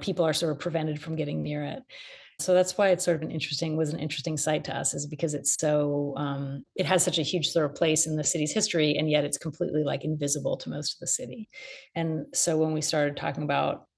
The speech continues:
making music there, we were interested in that kind of, like,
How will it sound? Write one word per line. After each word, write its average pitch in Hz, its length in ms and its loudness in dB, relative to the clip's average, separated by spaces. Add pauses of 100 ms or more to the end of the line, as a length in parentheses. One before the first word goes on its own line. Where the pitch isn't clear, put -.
making 156 340 -2
music 151 300 -2
there, 147 160 0
we 147 80 -2
were 143 100 0
interested 143 300 -4
in 147 60 -2
that 135 160 -4
kind 143 180 -4
of, 139 80 -6
like, 135 320 -4